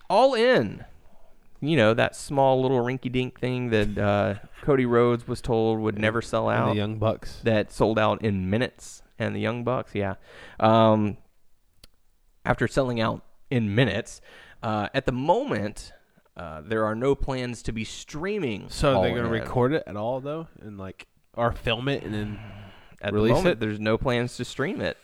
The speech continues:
Speaker 2: That's not, I don't think that's that.
Speaker 1: But here's the question that I have for the, uh, for the listeners out there of the world. Uh, would you wanna watch it?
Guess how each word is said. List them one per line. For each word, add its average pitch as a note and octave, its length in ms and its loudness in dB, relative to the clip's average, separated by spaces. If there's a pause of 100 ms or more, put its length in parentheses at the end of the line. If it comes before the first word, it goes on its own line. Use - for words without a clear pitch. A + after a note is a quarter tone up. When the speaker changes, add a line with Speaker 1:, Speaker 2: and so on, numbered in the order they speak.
(380)
Speaker 2:
That's B3 380 -8
not, E4+ 320 -8 (120)
I G3+ 140 -18
don't F#4 100 -16
think C#4 140 -14
that's C3+ 200 -12
that. G#2+ 160 -16 (1160)
Speaker 1:
But A2 240 -4
here's D#3 220 -4
the - 40 -20
question G#2 720 -6 (400)
that G2 240 2
I G2 60 0
have G#2 200 0
for G#2 240 -2
the, G2 180 -2
uh, F#2 120 -2
for - 140 -8
the G2 100 -2
listeners F#2+ 560 -2
out F#2+ 220 -2
there F#2+ 220 0
of F#2+ 180 -4
the F#2+ 60 -10
world. A#2+ 420 -2 (380)
Uh, G2+ 380 2
would C3+ 320 4
you F3+ 160 2
wanna F3 300 0
watch F#3 400 0
it? - 180 -6